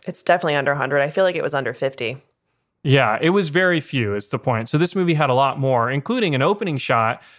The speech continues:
Speaker 2: the opening shot of the film where the camera pans down across the Sphinx, the plaza with the pyramids in the background, and then ends on the chariot coming towards the camera, was actually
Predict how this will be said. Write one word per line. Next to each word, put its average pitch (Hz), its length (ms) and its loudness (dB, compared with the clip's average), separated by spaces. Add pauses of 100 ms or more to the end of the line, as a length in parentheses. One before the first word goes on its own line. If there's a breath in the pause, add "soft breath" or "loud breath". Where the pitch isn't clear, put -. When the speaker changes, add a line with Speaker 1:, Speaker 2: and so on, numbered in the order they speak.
(220 loud breath)
Speaker 2:
the 135 220 0
opening 180 300 0
shot 160 220 2
of 143 60 -2
the 139 80 -2
film 131 420 0
where 131 140 0
the 127 80 -4
camera 139 380 -2
pans 147 440 -4
down 135 280 2
across 127 420 -2
the 127 100 -6
Sphinx, - 720 -4
the 147 160 -2
plaza 139 560 2
with 131 200 -4
the 131 100 -4
pyramids 139 560 -4
in 139 40 -2
the 135 60 0
background, 127 520 2
and 131 120 -2
then 127 120 0
ends 139 420 -2
on 123 480 0 (500 soft breath)
the 127 300 0
chariot 131 580 0
coming 135 260 -2
towards 127 280 -4
the - 80 -14
camera, 123 580 0
was 131 160 -2
actually 127 720 -2